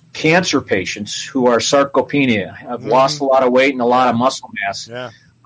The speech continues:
Speaker 1: Um, we, we, we, those patients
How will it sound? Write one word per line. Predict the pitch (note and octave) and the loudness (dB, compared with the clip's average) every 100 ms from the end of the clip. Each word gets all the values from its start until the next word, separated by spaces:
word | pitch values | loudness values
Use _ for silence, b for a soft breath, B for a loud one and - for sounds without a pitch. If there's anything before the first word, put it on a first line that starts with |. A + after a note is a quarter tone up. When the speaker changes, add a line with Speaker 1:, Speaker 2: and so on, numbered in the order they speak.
| A#2+ | -2
Speaker 1:
Um, | A2+ A2+ G#2+ _ b _ | 0 0 -4 _ b _
we, | A#2+ C#3+ E3 E3+ - | 0 2 2 0 -4
we, | C3 D3 D#3+ - _ _ _ - | 0 4 2 0 _ _ _ -4
we, | C#3+ D3+ - _ B2+ | -2 -2 -4 _ 0
those | D3 F3 - | 2 2 0
patients | E3 F#3 - C3 A#2+ - | 0 0 0 -6 -8 -12